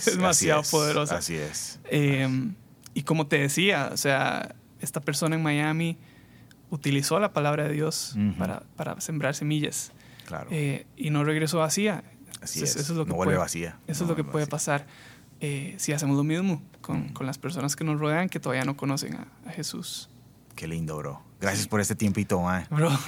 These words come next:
Speaker 2: buenísimo.
Speaker 1: contarnos tu historia, por celebramos lo que Dios está haciendo en tu vida, eh, en la vida de tu esposita. Eh,
Speaker 2: Ujú.
Speaker 1: Mile y yo siempre lo comentamos que nos encanta ver, eh, a tu esposa caminando al lado tuyo y,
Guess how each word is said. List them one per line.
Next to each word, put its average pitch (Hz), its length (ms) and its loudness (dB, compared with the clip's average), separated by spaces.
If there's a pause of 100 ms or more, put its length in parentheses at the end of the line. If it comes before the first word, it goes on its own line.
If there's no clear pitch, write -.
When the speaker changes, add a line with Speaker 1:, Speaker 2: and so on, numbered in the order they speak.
(100)
Speaker 2:
buenísimo. 208 480 2
Speaker 1:
contarnos 117 440 4
tu 113 80 0
historia, 104 600 4
por 85 600 0 (300)
celebramos 104 500 4
lo 113 80 2
que 90 100 0
Dios 95 160 2
está 101 180 0
haciendo 101 240 2
en 92 60 0
tu 87 140 -2
vida, 101 420 2 (420)
eh, 82 120 -2
en 85 80 0
la 80 80 0
vida 95 180 2
de 98 60 2
tu 101 80 -2
esposita. 92 720 -4 (120)
Eh, 165 160 4
Speaker 2:
Ujú. - 80 2
Speaker 1:
Mile 95 600 2
y 104 40 2
yo 104 100 2
siempre 107 240 2
lo 104 100 2
comentamos 95 480 0
que 80 180 -4 (560)
nos 95 200 4
encanta 113 540 4
ver, 117 320 2 (460)
eh, 73 380 -4
a - 100 -2
tu - 120 -6
esposa 95 360 -2
caminando 85 460 -2
al 82 80 0
lado 80 220 0
tuyo 90 460 -2
y, 65 260 -10